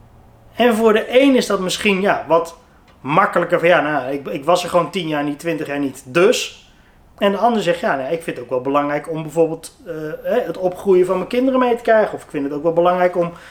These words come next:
eh, weet ik wat, het begin van mijn carrière, ook al is dat onderaan de ladder,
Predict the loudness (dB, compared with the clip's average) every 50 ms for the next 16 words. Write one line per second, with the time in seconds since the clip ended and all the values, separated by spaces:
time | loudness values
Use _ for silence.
0 | -20 -20 -14 -4 2 4 4 6 6 4 4 2 0 -8 -20 _ _ _ _ _
1 | _ -10 -10 -10 -10 -6 -4 -2 -2 -4 -4 -10 -20 -14 _ -6 -4 -2 -2 -2
2 | 0 0 0 0 0 -2 -4 -4 -2 0 0 0 0 0 -2 -2 0 0 0 -2
3 | -4 -4 0 0 0 2 0 -2 -2 -2 -4 -4 -4 -6 -4 -2 -2 0 0 0
4 | 0 0 0 0 2 2 4 4 4 4 4 2 0 -2